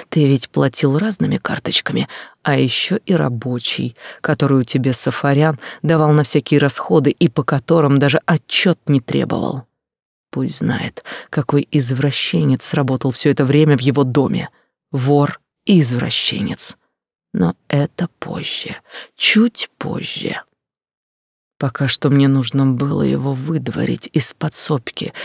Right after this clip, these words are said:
и установить вчерашнюю запись с камер наблюдения, чтобы беспрепятственно забрать из кабинета Карена документы, а потом, чтобы Нарине могла быстро покинуть дом через задний двор.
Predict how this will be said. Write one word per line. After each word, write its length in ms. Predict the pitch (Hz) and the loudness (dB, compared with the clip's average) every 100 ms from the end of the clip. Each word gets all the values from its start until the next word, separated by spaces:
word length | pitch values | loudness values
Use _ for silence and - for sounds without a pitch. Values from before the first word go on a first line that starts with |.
| - - | -8 2
и 80 | |
установить 760 | 156 143 - 156 143 135 131 135 | 4 4 2 2 4 4 2 0
вчерашнюю 720 | - - 165 139 127 - 131 | -6 -2 0 0 -2 0 0
запись 480 | 123 131 127 - - | 2 0 0 -2 -4
с 80 | - | -6
камер 400 | - 143 135 135 | -2 0 0 0
наблюдения, 840 | 139 127 143 - - 139 - - - - - | 0 0 -4 -2 0 0 -2 -4 -8 -14 -10
чтобы 380 | - - 127 | -6 -2 0
беспрепятственно 1200 | 127 123 - - 127 - 151 160 - - 175 - - - - | 0 -2 -4 -4 -6 -4 -6 -4 -8 -6 -4 -4 -6 -14 -6
забрать 680 | 139 151 135 143 156 170 - | 0 2 2 2 2 0 -2
из 240 | 170 165 | -2 -2
кабинета 640 | - 143 123 131 135 139 156 | -2 -2 0 2 2 0 -4
Карена 560 | - 143 127 131 139 | -2 -2 2 2 2
документы, 800 | 135 151 180 180 175 135 - - - - - | 0 -2 0 0 0 -2 -6 -10 -10 -14 -4
а 160 | 156 | -2
потом, 560 | - 139 - 151 160 160 - - | -2 -6 -4 -2 0 -2 -10 -10
чтобы 340 | - 165 151 | 0 4 6
Нарине 440 | 147 147 139 139 | 6 6 4 4
могла 340 | 165 147 127 139 | 2 2 2 0
быстро 540 | 123 143 156 - 208 | 0 -2 -2 -4 -4
покинуть 640 | 190 160 - 139 139 123 120 | 0 -2 0 2 2 2 0
дом 260 | 131 135 | 0 0
через 300 | - - 160 | 0 0 0
задний 480 | 123 127 123 139 123 | 0 -2 -2 -2 -2
двор. 480 | 117 104 82 - | -2 -6 -8 -10